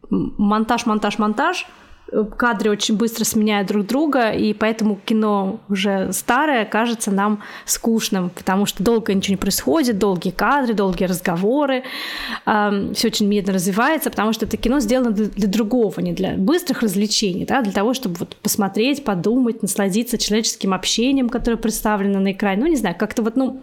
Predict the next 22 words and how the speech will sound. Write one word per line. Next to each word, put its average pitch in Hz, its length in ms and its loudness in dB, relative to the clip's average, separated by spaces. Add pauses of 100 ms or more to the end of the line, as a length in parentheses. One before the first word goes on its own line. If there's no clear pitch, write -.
другие 262 520 2
аспекты 240 440 0
здесь 202 220 0
выделены, 185 500 0
не, 202 320 2
и 220 100 0
не 214 300 0
экшен. 196 280 -2 (600)
Но 247 120 4
еще 285 160 0
надо 302 160 2
понимать, 285 380 2
что 247 340 0 (800)
да, 254 220 4
многое 240 340 2
кажется 226 720 0
наивным 262 720 2
уже, 240 260 2
и 226 40 2
многое 233 340 2
кажется 226 480 0
устаревшим, 240 800 0